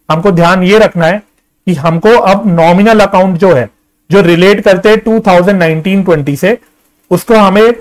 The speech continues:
replace कर देना है किससे? Purchase account से,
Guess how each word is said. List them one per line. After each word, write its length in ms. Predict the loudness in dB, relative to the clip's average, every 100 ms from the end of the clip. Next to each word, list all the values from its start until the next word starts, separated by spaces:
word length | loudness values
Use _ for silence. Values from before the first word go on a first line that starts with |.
| -10 _ -6
replace 520 | -4 -2 2 2 2
कर 160 | 0
देना 260 | 0 0 0
है 140 | -2
किससे? 500 | -2 -6 -4 -2 -2 -4 _ _ _
Purchase 440 | -4 -2 -2 -2 -2
account 320 | -6 -10 -16
से, 140 | -18